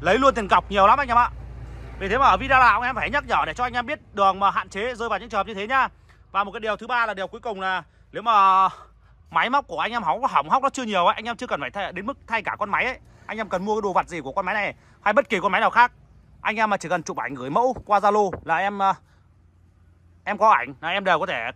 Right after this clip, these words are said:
tháo ra và bán cho mọi người được. Vì, à, trong những ngày tháng qua em bán được rất là nhiều đơn đồ vật. Những cái đồ mà ở chỗ anh em, à, nó không có ấy, những cái đồ độc ấy,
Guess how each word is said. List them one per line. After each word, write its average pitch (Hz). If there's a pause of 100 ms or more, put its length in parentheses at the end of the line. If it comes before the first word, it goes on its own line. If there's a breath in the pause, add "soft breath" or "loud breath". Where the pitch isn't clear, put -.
(460)
tháo 151
ra 202
và 165
bán 160
cho 220
mọi 190
người 170
được. 160 (720)
Vì, 156
à, 151
trong 190
những 214
ngày 190
tháng 160
qua 185
em 180
bán 160
được 170
rất 233
là 202
nhiều 160
đơn 139
đồ 165
vật. 156 (320 soft breath)
Những 220
cái 254
đồ 202
mà 185
ở 151
chỗ 240
anh 240
em, 214
à, 214
nó 220
không 226
có 180
ấy, 247
những 208
cái 233
đồ 202
độc 180
ấy, 220